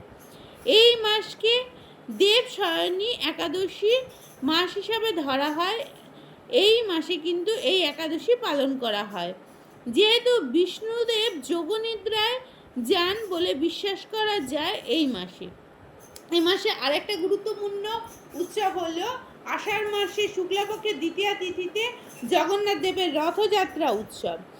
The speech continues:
আরও অন্যান্য কিছু উৎসব আছে, একাদশী উৎসব যেমন, তাছাড়া রয়েছে গুরু পূর্ণিমা উৎসব। যেমন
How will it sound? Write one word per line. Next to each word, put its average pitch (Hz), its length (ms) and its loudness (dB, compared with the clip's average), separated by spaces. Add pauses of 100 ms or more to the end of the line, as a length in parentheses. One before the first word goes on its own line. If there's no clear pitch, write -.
(260)
আরও 381 240 2
অন্যান্য 427 540 2
কিছু 427 320 2
উৎসব 427 300 0
আছে, 427 300 2 (500)
একাদশী 381 540 2
উৎসব 440 420 2
যেমন, 415 300 0 (300)
তাছাড়া 359 460 2
রয়েছে 381 280 0
গুরু 339 300 4
পূর্ণিমা 349 480 4
উৎসব। 214 460 -4 (380)
যেমন 392 220 10